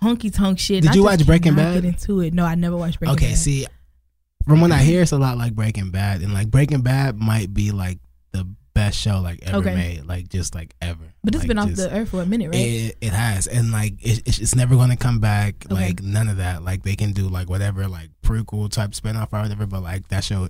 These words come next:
Speaker 2: is done, and it's
Speaker 1: Okay.
Speaker 2: like it, it was like it was real though. Like it was like a dope ass show, but um,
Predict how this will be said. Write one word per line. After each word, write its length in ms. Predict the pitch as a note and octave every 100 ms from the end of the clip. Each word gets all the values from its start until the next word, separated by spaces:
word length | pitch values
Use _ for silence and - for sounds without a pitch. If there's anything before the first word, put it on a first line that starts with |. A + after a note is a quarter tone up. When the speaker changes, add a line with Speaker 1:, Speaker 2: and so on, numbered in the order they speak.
| -
Speaker 2:
is 180 | F#2
done, 360 | E2+ F#2 G2 F2+
and 80 | F#2
it's 160 | C#3 F#3+
Speaker 1:
Okay. 100 | F2+
Speaker 2:
like 220 | F2+ - - _
it, 160 | B2 B2+
it 60 | C3
was 260 | A#2+ G#2
like 200 | G#2 G#2+
it 80 | -
was 200 | G#2 F#2+
real 220 | F2+ G2 F2+
though. 200 | F2+ F#2+
Like 280 | F2 F#2+
it 120 | - G#2
was 120 | G2
like 120 | F#2
a 60 | E2
dope 240 | F2 F2
ass 200 | F2 E2
show, 300 | - F2+ F2+ - - _ _ _
but 220 | F2+ E2+ -
um, 360 | E2+ F2 F2+